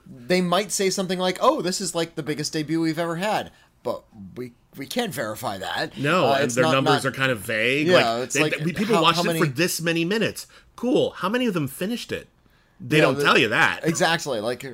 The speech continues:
Speaker 1: okay, everybody started it and turned it off after twenty minutes. That's,
Speaker 2: Yeah.
Speaker 1: that's not a good sign.
Speaker 2: Yeah.
Speaker 1: Uh,
Speaker 2: But they don't,
Speaker 1: and
Speaker 2: they don't have to tell everyone this because they're not going through another distributor.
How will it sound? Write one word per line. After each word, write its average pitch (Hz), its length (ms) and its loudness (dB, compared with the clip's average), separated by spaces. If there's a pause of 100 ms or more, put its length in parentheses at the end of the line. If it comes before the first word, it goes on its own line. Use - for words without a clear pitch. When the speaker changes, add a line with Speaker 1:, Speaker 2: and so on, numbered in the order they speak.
Speaker 1:
okay, 139 380 -2
everybody 147 400 0
started 156 540 0
it 117 180 -4
and 131 80 -14
turned 135 160 -8
it 117 80 -4
off 156 180 0
after 120 220 -6
twenty 107 240 -10
minutes. 101 260 -6
That's, - 260 -6
Speaker 2:
Yeah. 110 120 -8
Speaker 1:
that's 95 200 -6
not 151 120 -4
a 139 40 -8
good 110 160 -8
sign. 104 380 -10 (340)
Speaker 2:
Yeah. - 80 -6
Speaker 1:
Uh, 117 320 -2 (120)
Speaker 2:
But 160 80 4
they 190 100 6
don't, 220 120 6
Speaker 1:
and - 40 0
Speaker 2:
they 202 120 4
don't 214 160 2
have 214 320 0
to - 80 -8
tell 139 200 -4
everyone 117 240 -4
this 117 140 -6
because 139 260 -4
they're 156 140 -2
not 180 160 -4
going 139 240 -4
through 139 140 -4
another 113 220 -4
distributor. 107 640 -2